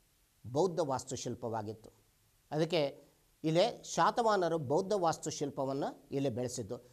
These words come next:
ಶಾತವಾಹನರು ಆಳ್ವಿಕೆ ಮಾಡಿದ್ದು ಆಂಧ್ರ ಪ್ರದೇಶ್, ಕರ್ನಾಟಕದ ಕೆಲವು ಭಾಗ ಮತ್ತು ಮಹಾರಾಷ್ಟ್ರ. So in these regions the here Shatavahanas ruled. In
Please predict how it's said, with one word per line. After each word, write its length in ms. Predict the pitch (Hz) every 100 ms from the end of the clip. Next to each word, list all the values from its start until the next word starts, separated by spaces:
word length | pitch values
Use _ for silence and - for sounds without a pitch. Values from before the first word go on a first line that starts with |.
| _
ಶಾತವಾಹನರು 880 | - - 196 - 233 220 185 135 131
ಆಳ್ವಿಕೆ 440 | - 180 226 226 214
ಮಾಡಿದ್ದು 640 | 180 170 147 135 - - _ _ 117
ಆಂಧ್ರ 300 | 151 196 208
ಪ್ರದೇಶ್, 520 | 196 208 208 - -
ಕರ್ನಾಟಕದ 540 | 151 175 196 196 190
ಕೆಲವು 300 | 180 165 180
ಭಾಗ 260 | 151 160 165
ಮತ್ತು 320 | 160 151 139
ಮಹಾರಾಷ್ಟ್ರ. 640 | 123 120 127 135 - - - _ _ - 170
So 40 |
in 120 | 165 147 147
these 200 | 226 196
regions 480 | 185 175 185 131 - 202 - - -
the 400 | 147 165 - - _ _ _ _ - 127 127
here 340 | 160 202 - -
Shatavahanas 640 | 151 147 147 143 135 127
ruled. 200 | 120 107 - - - _
In 120 | 208